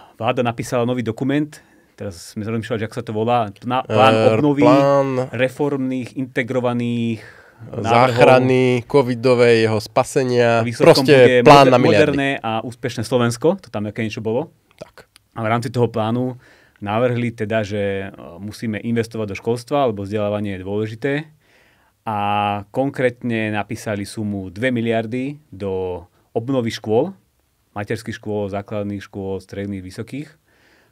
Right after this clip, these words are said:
Speaker 1: To znamená, že sa budú, ja neviem, zateplovať budovy, bude sa malovať, ale nakúpia sa aj nové tablety, nejaké nové vybavenie.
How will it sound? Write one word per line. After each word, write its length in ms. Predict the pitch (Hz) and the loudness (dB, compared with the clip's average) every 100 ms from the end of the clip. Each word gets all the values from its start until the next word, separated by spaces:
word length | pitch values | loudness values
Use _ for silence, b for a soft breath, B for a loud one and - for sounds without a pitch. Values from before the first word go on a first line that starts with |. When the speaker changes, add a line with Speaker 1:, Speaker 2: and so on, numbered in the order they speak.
| - | -6
Speaker 1:
To 80 | 120 | -4
znamená, 400 | 117 117 110 107 | -2 -2 -2 -4
že 80 | 98 | -6
sa 80 | - | -8
budú, 400 | 104 104 98 95 | -10 -8 -8 -10
ja 80 | 90 | -10
neviem, 400 | 90 87 87 90 | -12 -14 -14 -14
zateplovať 560 | 98 98 - 95 92 | -12 -12 -10 -10 -10
budovy, 720 | 101 120 113 107 104 104 104 92 | -8 -6 -4 -4 -4 -4 -6 -8
bude 240 | 95 92 | -10 -12
sa 160 | - 90 | -12 -10
malovať, 560 | 101 110 113 110 104 | -6 -2 0 -2 -2
ale 160 | 117 117 | -2 0
nakúpia 400 | 131 117 113 104 | -2 -4 -6 -6
sa 240 | 113 98 | -4 -4
aj 80 | 95 | -4
nové 480 | 98 98 92 90 95 | -8 -8 -8 -10 -8
tablety, 640 | 104 107 113 117 117 113 | -6 -4 -4 -4 -6 -6
nejaké 160 | 95 104 | -6 -8
nové 160 | 104 | -8
vybavenie. 560 | 92 95 107 117 143 180 | -8 -6 -4 -4 -4 -6